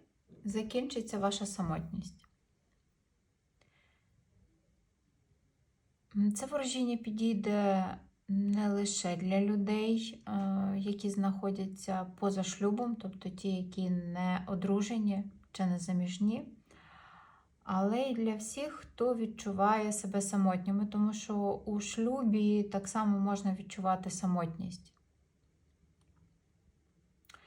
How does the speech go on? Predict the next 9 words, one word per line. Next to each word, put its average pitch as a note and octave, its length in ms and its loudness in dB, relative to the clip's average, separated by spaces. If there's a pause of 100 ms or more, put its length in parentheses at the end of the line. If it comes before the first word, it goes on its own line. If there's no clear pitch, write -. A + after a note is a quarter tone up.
(520)
Отже, G3+ 300 2
коли A3 260 2
закінчиться A3+ 680 0
ваша G3 280 4
самотність? F3 840 -4 (3000)
Обирайте G#3 500 4
один G#3 340 2
із F#3+ 160 2
варіантів. E3+ 540 0